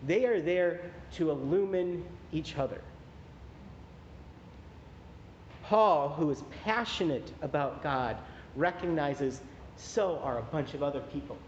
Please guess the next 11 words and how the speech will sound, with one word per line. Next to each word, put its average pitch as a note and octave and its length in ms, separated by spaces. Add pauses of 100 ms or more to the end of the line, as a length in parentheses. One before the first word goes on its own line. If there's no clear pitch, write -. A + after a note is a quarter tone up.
(100)
passionate C#3 580
about C3 240
the B2+ 80
God A#2+ 280
they B2 100
have A#2+ 200 (160)
already B2+ 580 (100)
met. A#2+ 120 (2750)
And A#2+ 80
he's C#3 120
like D3 140